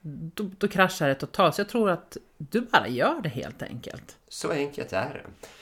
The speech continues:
Speaker 2: Och jag kan berätta om en episod faktiskt. Jag, jag kan nästintill datera det. Eh, det var ju sommaren nittonhundrasjuttiofyra när jag skulle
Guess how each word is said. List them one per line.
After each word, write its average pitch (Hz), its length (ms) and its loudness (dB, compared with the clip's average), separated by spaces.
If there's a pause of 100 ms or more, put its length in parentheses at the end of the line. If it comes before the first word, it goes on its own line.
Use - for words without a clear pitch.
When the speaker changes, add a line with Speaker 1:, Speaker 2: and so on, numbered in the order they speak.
(100)
Speaker 2:
Och - 220 2
jag 147 160 4
kan 175 120 -2
berätta 165 380 2
om 139 160 6
en 117 80 4
episod 139 540 0
faktiskt. - 360 -4
Jag, 180 100 -2 (160)
jag - 160 -8
kan 185 220 -2 (760)
nästintill 156 1040 2
datera 151 640 2
det. - 140 -6 (680)
Eh, 110 340 2 (100)
det 113 180 2
var 135 360 4
ju 143 300 2 (160)
sommaren 135 480 2
nittonhundrasjuttiofyra 135 1700 -2 (240)
när 113 200 -2
jag 101 180 2
skulle 95 720 0